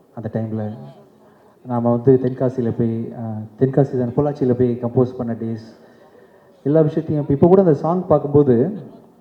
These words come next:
இன்னைக்கு இன்டர்நேஷனல் ஆல்பத்துல ஒரு choreography and framing இருக்கும்ல சார், அந்த மாதிரி நீங்க before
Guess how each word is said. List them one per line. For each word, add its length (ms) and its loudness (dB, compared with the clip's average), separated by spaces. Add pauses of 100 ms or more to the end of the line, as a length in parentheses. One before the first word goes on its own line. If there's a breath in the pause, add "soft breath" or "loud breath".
(380)
இன்னைக்கு 280 -2
இன்டர்நேஷனல் 640 0
ஆல்பத்துல 320 2
ஒரு 160 4
choreography 500 2
and 180 -2
framing 360 -2
இருக்கும்ல 220 -8
சார், 220 -10 (200)
அந்த 180 -6
மாதிரி 240 0
நீங்க 160 -2 (200)
before 400 0